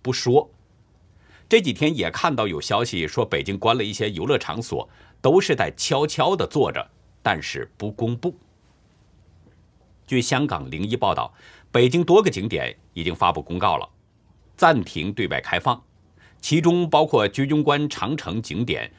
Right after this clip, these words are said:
北京白云观、雍和宫两处灵光寺、四处大悲寺，还有北京的火神庙和广化寺等等。从网友透露的这些情况，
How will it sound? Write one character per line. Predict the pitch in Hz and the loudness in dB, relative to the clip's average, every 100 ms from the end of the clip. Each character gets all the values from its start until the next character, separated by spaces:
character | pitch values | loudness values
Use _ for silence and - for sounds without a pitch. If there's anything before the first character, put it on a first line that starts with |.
| - _ | -20 _
北 | - | -2
京 | - 139 | -2 2
白 | 190 | 4
云 | 147 | 4
观、 | 151 185 - _ _ _ _ | 4 2 2 _ _ _ _
雍 | 131 170 | 2 2
和 | - 139 | 4 4
宫 | 151 147 160 - _ _ - | 4 0 0 -4 _ _ 0
两 | 120 92 73 | 2 2 0
处 | - 147 | -4 -2
灵 | 101 147 | -2 0
光 | 147 | 0
寺、 | 156 220 165 - _ | -2 0 0 -2 _
四 | - 208 143 | -12 -2 -2
处 | 98 123 90 | -2 -4 -4
大 | - - | -2 -2
悲 | 87 107 | 0 -2
寺， | 127 156 - _ _ - | -2 -6 -8 _ _ -2
还 | 110 | 2
有 | 117 | 2
北 | 107 73 | 0 -4
京 | 67 104 | -6 -4
的 | 95 | -2
火 | 80 - | -4 -6
神 | - - | -8 -6
庙 | 85 135 82 | 0 2 2
和 | 65 - 107 | -2 -2 -4
广 | - 85 62 | -2 -2 -2
化 | - 127 | -2 -2
寺 | 107 - 180 | -2 -2 -2
等 | - 76 | -2 -4
等。 | 78 - _ _ _ _ _ _ _ _ _ _ - - - - | -4 -4 _ _ _ _ _ _ _ _ _ _ -20 -20 -20 -20
从 | - 208 | 0 4
网 | 165 175 | 6 4
友 | 170 | 4
透 | 92 - 151 | 2 4 4
露 | 123 | 4
的 | 120 | 0
这 | |
些 | 117 98 | -2 -4
情 | - 69 | -4 -10
况， | - 82 | -6 -6